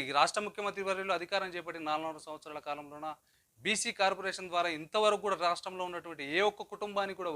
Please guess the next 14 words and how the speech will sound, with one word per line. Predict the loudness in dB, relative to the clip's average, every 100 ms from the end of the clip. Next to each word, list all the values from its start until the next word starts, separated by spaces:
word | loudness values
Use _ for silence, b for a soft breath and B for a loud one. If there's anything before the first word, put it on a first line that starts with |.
| -2
ఒక్క | -4 -6
రూపాయి | -4 -4 -2
కూడా | -2 -2 -2
రిలీజ్ | -8 -10
చేయకపోవడం | -12 -12 -12 -12
అనేది | -12 -12 -8
చాలా | -8 -6
బాధాకరమైనటువంటి | -8 -6 -10 -14 -18 _ -14
విషయం. | -14 -14 _ b b b b 0
ఈ | 8
రకంగా | 8 8 2 2 4
బీసీలు | 2 4 4
పడుతున్నటువంటి | 4 2 -2 -2 -2 -2 -4
ఇబ్బందులను | -2 -2 0 0